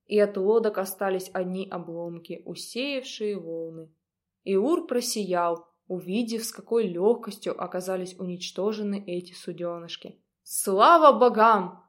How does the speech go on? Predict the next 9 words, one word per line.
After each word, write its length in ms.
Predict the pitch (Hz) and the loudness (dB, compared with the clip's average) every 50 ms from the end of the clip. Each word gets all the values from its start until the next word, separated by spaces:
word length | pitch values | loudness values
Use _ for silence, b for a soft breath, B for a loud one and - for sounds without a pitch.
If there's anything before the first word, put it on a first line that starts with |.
| _ _ _ | _ _ _
крикнул 540 | - 233 202 226 220 220 196 196 190 175 - - | -4 0 2 2 0 0 -2 -2 -2 -2 -2 2
он 240 | 190 226 285 311 277 | 2 4 4 2 0
и, 160 | - - 208 | -4 -8 -8
впечатленный 840 | 202 - - 208 202 - 208 202 - 196 202 202 202 196 185 185 180 | -8 -8 -12 -12 -8 -8 -10 -8 -6 -6 -6 -6 -6 -6 -8 -8 -10
силой 480 | 185 - - - 214 247 247 220 202 196 | -10 -10 -10 -6 -4 -2 -2 -2 -2 -2
новых 420 | 185 190 196 196 185 175 180 185 | -2 -4 -4 -4 -4 -6 -8 -10
кораблей, 520 | - - 180 175 170 165 165 190 254 294 | -10 -10 -8 -8 -8 -6 -2 -2 -2 0
неожиданно 760 | 277 247 208 190 185 185 175 170 180 233 277 240 240 233 220 214 | 0 -4 -4 -6 -6 -8 -10 -6 -4 -4 -4 -4 -4 -6 -6 -8
скомандовал: 840 | 208 - - - 180 170 175 175 175 170 170 165 160 160 165 - | -8 -8 -8 -6 -2 0 0 0 0 -2 -4 -6 -6 -6 -8 -12